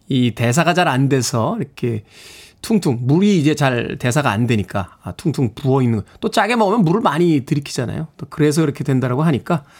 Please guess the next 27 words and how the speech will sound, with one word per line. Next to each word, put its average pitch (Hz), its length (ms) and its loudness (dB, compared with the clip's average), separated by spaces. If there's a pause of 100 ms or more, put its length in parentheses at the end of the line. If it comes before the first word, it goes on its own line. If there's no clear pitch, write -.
(520)
조금 139 960 0
싱겁게 220 520 0
드시면, 160 640 0 (100)
예, 98 280 -6
아침에 113 340 -4
퉁퉁 139 320 -4
붓는 147 320 2
일 120 120 2
그렇게 127 180 -4
많지 107 320 -2
않을 135 160 -2
겁니다. - 240 -8
김정자님, 135 760 0 (1000)
"회사 160 160 0
그만두고 170 720 2
싶을 - 720 -6
때 202 500 0
회사 185 160 0
가기 175 180 0
딱 - 180 -4
좋은 143 180 2
날이죠. 107 340 -2
오늘 95 220 -8 (140)
날이 107 220 -4
흐리고 110 360 -2
비가 - 340 -2
오니까요." - 680 -2